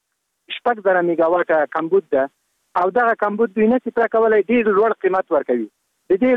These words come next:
لوړ قیمت په نتیجه کې په زرهاو فابریکې او کارخانې، یعنی کار یې متوقف شو، ځکه دوی سیالي او رقابت نه سوای کولی. نو نورې مسلې هم دي. د پاکستان تجار طبقه فرار د سرمایې په تیرو څوارلسو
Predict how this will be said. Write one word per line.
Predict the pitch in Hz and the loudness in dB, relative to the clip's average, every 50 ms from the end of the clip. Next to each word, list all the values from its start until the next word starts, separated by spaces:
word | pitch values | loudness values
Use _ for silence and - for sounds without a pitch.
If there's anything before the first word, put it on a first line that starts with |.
| 240 220 | 2 2
لوړ | 254 262 | 0 0
قیمت | 240 - 226 220 233 240 - - | -2 -2 -4 -2 -2 -2 -4 -4
په | 214 | -4
نتیجه | 208 202 190 196 185 240 233 | -2 -2 -2 -4 -2 -2 -2
کې | 208 - 214 214 208 208 _ _ _ _ _ _ | -2 0 0 0 0 0 _ _ _ _ _ _
په | - 170 | -4 -2
زرهاو | 156 175 180 180 170 196 233 247 240 220 196 180 180 180 - _ _ _ _ _ _ - | 0 0 -2 -2 0 0 0 2 2 2 2 2 0 -2 -4 _ _ _ _ _ _ -4
فابریکې | - 175 175 170 185 180 - 220 220 | -2 -2 -2 -2 -2 -2 0 2 2
او | 214 196 | 2 0
کارخانې، | - - 175 170 - - 175 175 202 214 208 190 180 - _ _ _ _ _ _ - | 0 -2 -4 -2 -2 -4 -2 0 2 2 2 2 0 -4 _ _ _ _ _ _ -2
یعنی | 165 160 170 170 | 0 2 2 0
کار | - - 208 208 208 | 0 0 0 0 0
یې | 202 | 0
متوقف | 185 175 165 - 165 156 151 - - 185 - - - | 0 -2 -2 0 0 0 0 -2 -2 -4 -4 -4 -4
شو، | 160 | -4
ځکه | 143 180 175 - 175 | -2 -2 -2 -2 -2
دوی | 170 202 196 | 0 0 -2
سیالي | 185 - - 170 170 185 196 | -2 0 0 0 2 2 2
او | 196 180 175 | 2 2 0
رقابت | 170 - 170 160 165 185 180 - | -2 -2 -4 -2 -2 -2 -2 -2
نه | 180 180 - - | -4 -4 -2 0
سوای | 165 151 | 0 0
کولی. | 135 - 135 127 127 123 117 _ _ _ _ _ _ _ - - | 0 0 0 0 0 -2 -4 _ _ _ _ _ _ _ -2 0
نو | 202 214 214 214 214 214 226 - _ - | 2 4 4 4 4 4 2 0 _ 0
نورې | 233 269 302 294 269 247 233 | 0 2 2 2 2 2 2
مسلې | 202 - 214 220 233 233 | 0 -2 -2 0 2 2
هم | 220 208 | 2 2
دي. | 156 156 147 135 _ _ _ _ _ _ - | 2 0 0 -2 _ _ _ _ _ _ -4
د | 190 | -4
پاکستان | 190 - 220 220 - 226 - _ - 262 269 269 254 240 240 _ _ _ - | -2 0 -2 -4 -4 -6 -10 _ -2 0 2 2 0 0 -2 _ _ _ -4
تجار | 196 196 175 247 262 269 247 | -4 -2 0 0 0 0 -2
طبقه | - - 196 180 190 185 - 220 220 226 202 185 190 - - - | -2 -2 -2 -2 -2 -2 0 0 0 2 2 0 -2 -6 -10 -6
فرار | - 180 180 214 226 208 | -4 -2 0 0 0 -2
د | 170 165 - - | -4 -6 -8 -6
سرمایې | 175 170 165 170 175 185 190 185 175 147 - _ _ _ _ _ _ _ - | -4 -4 -2 0 0 2 2 2 2 0 -4 _ _ _ _ _ _ _ -4
په | 175 - | -4 0
تیرو | 226 226 220 214 196 - | 2 2 2 2 0 0
څوارلسو | - 226 233 220 208 185 - - | -2 -2 0 0 0 -2 -2 -2